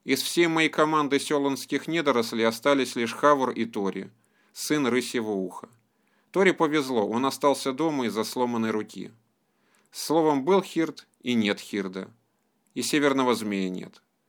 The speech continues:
Куда-то подевался. Вернее, кто-то угнал. Кто именно, установить не удалось, хотя Стенульф и пытался.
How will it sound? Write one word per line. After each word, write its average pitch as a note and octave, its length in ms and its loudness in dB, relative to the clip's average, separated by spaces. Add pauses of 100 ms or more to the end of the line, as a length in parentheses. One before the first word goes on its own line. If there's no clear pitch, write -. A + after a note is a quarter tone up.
(220)
Куда-то B2+ 340 2
подевался. A2 800 -4 (400)
Вернее, C#3 380 2
кто-то C#3+ 360 0
угнал. A2 520 0 (460)
Кто - 220 0
именно, D#3+ 400 2
установить B2 560 -2
не C3+ 80 -4
удалось, G#2+ 480 -2
хотя A#2+ 300 -2
Стенульф B2 480 -4
и A2 40 -8
пытался. G#2 600 -6